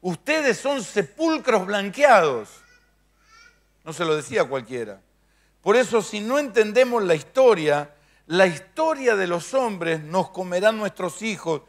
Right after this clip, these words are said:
y todo lo que administremos conforme al plan de los hombres. Los hombres también tienen planes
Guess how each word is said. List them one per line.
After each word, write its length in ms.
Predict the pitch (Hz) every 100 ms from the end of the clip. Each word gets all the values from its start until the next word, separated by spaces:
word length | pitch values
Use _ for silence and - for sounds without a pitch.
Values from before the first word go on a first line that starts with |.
| _ _ _
y 140 | 196 190
todo 560 | _ 254 262 262 254
lo 240 | 240 202 151
que 100 | 196
administremos 840 | 185 185 180 - 214 233 220 214
conforme 760 | - 175 170 190 208 202 196 180
al 180 | 165
plan 380 | - 202 202 196
de 80 | 180
los 240 | 170 156
hombres. 540 | 185 175 139 117 _ _ _ _ _ _ _ _ _ _ _ _ _ _
Los 260 | 156 151 -
hombres 580 | 220 208 202 196 - - _ _ -
también 720 | 185 180 196 202 190 180 165 _ _ _ _
tienen 480 | 202 202 196 175 156
planes 680 | 196 202 175 143 131 -